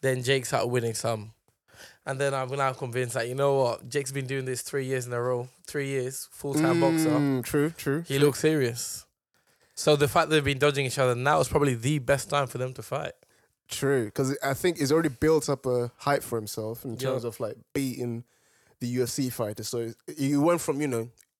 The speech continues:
Speaker 2: cracking at some YouTube stars, which are just like, they're not really true boxers. So we just, "Okay, test me a bit more." They went to U F C fighters and started
Speaker 1: Mm-hmm.
Speaker 2: banging them as well.
Speaker 1: Yeah.
Speaker 2: And that progression there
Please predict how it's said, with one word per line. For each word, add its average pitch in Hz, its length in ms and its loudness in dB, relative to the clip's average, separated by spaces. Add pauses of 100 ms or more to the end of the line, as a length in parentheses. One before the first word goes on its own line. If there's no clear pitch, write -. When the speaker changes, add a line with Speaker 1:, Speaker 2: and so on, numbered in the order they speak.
(140)
Speaker 2:
cracking 147 280 -2
at 127 100 0
some 127 160 -8
YouTube 127 400 -8
stars, 107 320 -8
which 113 80 -10
are 110 60 -12
just 110 180 -16
like, 113 120 -16 (120)
they're 117 160 -12
not 123 160 -6
really 117 360 0 (500)
true 131 180 2
boxers. 110 480 -4
So 110 80 -18
we 107 60 -16
just, 117 160 -14
"Okay, 113 380 -8 (640)
test - 240 -2
me 117 120 -6
a 117 60 -10
bit 107 200 -14
more." 110 280 -14
They 123 100 -8
went 120 180 -6
to - 100 -4
U 123 60 2
F 117 60 -4
C 131 200 -12
fighters 107 360 -14
and 113 80 -10
started 135 220 0
Speaker 1:
Mm-hmm. 120 60 -6
Speaker 2:
banging 120 280 -2
them 120 200 -4
as 110 120 -8
well. 120 240 -6 (220)
Speaker 1:
Yeah. 127 240 -4 (340)
Speaker 2:
And 127 120 -2
that 135 120 2
progression 131 520 2
there 127 320 2